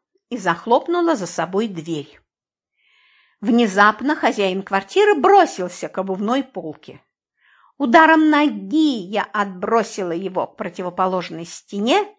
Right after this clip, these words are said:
и осмотрела обувную полку. В кроссовке обнаружился парабеллум, хорошо смазанный, заряженный, да к тому же в комплекте с глушителем.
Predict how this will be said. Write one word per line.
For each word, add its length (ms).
и 80
осмотрела 720
обувную 680
полку. 640
В 80
кроссовке 840
обнаружился 880
парабеллум, 960
хорошо 420
смазанный, 880
заряженный, 960
да 160
к 60
тому 400
же 220
в 60
комплекте 600
с 60
глушителем. 960